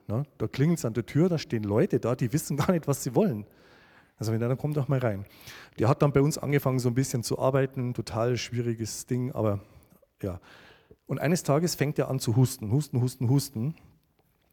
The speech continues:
Dann habe ich gesagt, „Du, du musst zum Arzt gehen, das hört sich ja fast schon an wie eine Lungenentzündung.“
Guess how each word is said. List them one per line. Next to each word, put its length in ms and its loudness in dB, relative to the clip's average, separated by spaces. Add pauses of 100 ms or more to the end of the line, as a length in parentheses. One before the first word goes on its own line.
(140)
Dann 80 -6
habe 100 0
ich 60 0
gesagt, 240 -2 (100)
„Du, 160 2
du 160 -2
musst 640 -4 (120)
zum 180 -6
Arzt 240 -6
gehen, 220 -8
das 160 -6
hört 120 0
sich 140 -8
ja 60 -2
fast 180 -4
schon 140 -6
an 100 -2
wie 60 0
eine 100 -2
Lungenentzündung.“ 760 -4